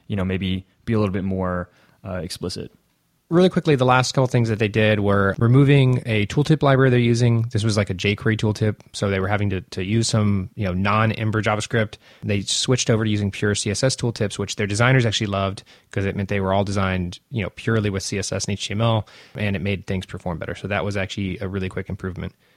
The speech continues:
Speaker 2: And then the last couple things they did were, uh, removing some computer properties that were not needed because the values never changed, like the content of the message.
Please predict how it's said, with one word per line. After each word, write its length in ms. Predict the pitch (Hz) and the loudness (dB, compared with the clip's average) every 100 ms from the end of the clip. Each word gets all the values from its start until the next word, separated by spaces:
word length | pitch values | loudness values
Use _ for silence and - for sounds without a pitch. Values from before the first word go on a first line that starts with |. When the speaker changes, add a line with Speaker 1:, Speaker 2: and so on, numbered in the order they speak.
| _ - | _ 0
Speaker 2:
And 160 | 117 | 2
then 100 | 113 | 4
the 220 | 113 107 | 4 4
last 340 | 107 123 139 - | 4 4 4 2
couple 160 | 120 | 0
things 320 | 107 107 101 98 | 2 2 2 0
they 60 | |
did 200 | 98 95 | -2 -2
were, 440 | 92 95 92 90 - | 0 0 0 -2 -2
uh, 180 | 95 92 | -2 2
removing 360 | 123 135 139 | 4 6 4
some 140 | 123 120 | 2 0
computer 320 | 113 113 110 | 0 2 2
properties 480 | 117 101 107 98 95 | 2 0 0 -2 -2
that 100 | 95 | -4
were 100 | 98 | -2
not 140 | 95 | 0
needed 380 | 117 123 120 110 | 2 4 2 0
because 400 | 101 - 95 87 | -6 -4 -6 -6
the 160 | 101 90 | -6 -6
values 520 | 95 92 95 98 95 | -4 -2 -2 -2 -4
never 140 | 92 | -6
changed, 340 | - 117 107 98 | -4 -2 0 0
like 140 | 92 | -4
the 80 | - | -8
content 400 | - 95 - - | -6 -6 -6 -8
of 60 | |
the 80 | 95 | -4
message. 480 | 92 95 98 92 | -4 -4 -4 -6